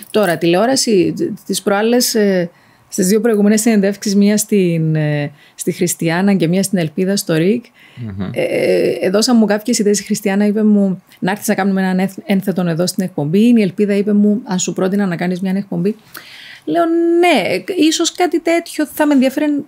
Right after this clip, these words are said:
Speaker 1: πιο πολύ», που έχει να κάνει με το καινούριο κομμάτι που ασχολούμαι.
Speaker 2: Μμμ.
Speaker 1: Ε, θα μπορούσα δηλαδή να το εντάξω με κάποιον τρόπο,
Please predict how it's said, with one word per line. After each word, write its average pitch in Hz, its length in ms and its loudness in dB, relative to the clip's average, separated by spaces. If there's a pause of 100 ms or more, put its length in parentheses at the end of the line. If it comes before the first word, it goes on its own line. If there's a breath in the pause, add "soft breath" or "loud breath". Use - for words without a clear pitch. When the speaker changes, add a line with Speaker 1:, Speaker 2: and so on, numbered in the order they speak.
Speaker 1:
πιο - 220 -2
πολύ», 170 540 0 (600 soft breath)
που 202 100 0
έχει 240 240 0
να 247 80 4
κάνει 208 200 2
με 226 80 4
το 220 80 2
καινούριο 202 320 2
κομμάτι 156 320 0
που 143 120 -2
ασχολούμαι. 147 680 -4 (260 soft breath)
Speaker 2:
Μμμ. 175 400 -10
Speaker 1:
Ε, 160 480 0
θα 175 120 -4
μπορούσα 175 400 0
δηλαδή 156 340 0
να 147 180 0
το 147 80 -6
εντάξω 147 420 -4
με 147 80 -4
κάποιον 151 380 -6
τρόπο, 147 440 -6